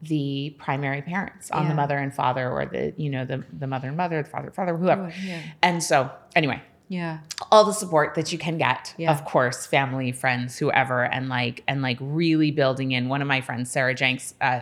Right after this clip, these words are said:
Speaker 1: was like, "Oh yeah, no, no, we, like, trained my parents and Jonathan's parents as early as possible to be able to do the bedtime routine." And I was like,
Speaker 2: Oh.
Speaker 1: "Oh, how practical."
Speaker 2: Yeah.
Speaker 1: Really interesting. So
Speaker 2: Yeah.
Speaker 1: anyway.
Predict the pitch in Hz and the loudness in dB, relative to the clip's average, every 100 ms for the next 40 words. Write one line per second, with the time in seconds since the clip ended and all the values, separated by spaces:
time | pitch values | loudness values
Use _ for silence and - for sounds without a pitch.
0 | - 143 143 127 - 196 180 135 - - | -4 -6 0 0 4 6 6 4 -4 -18
1 | - 185 165 151 160 180 185 208 196 - | -4 2 4 2 0 0 2 2 0 -4
2 | - 156 156 156 139 135 131 135 131 131 | -2 0 2 2 2 0 0 0 0 -2
3 | - - 135 135 127 127 123 123 - 127 | -2 0 0 2 0 0 -2 -4 -2 0
4 | 127 - 139 135 135 131 131 127 - 113 | -2 0 0 2 -2 0 -2 -2 0 0
5 | 156 143 147 180 147 143 131 123 117 147 | 0 -6 -4 -4 0 0 0 0 -4 -6
6 | 127 123 - - 151 170 147 131 135 - | -6 -8 -14 -6 0 2 2 4 2 0
7 | 107 85 95 - 131 - - 151 147 156 | -4 -4 -8 -8 -8 -8 -4 -2 0 0
8 | 185 185 240 143 147 147 175 - 131 - | -2 0 2 2 0 0 -2 -2 -8 -8
9 | - - _ _ _ - 180 170 170 214 | -12 -14 _ _ _ -12 -10 -6 6 6
10 | 220 185 185 - 208 202 190 180 175 185 | 6 2 -2 -6 -4 -4 -2 -4 0 0
11 | 113 | 0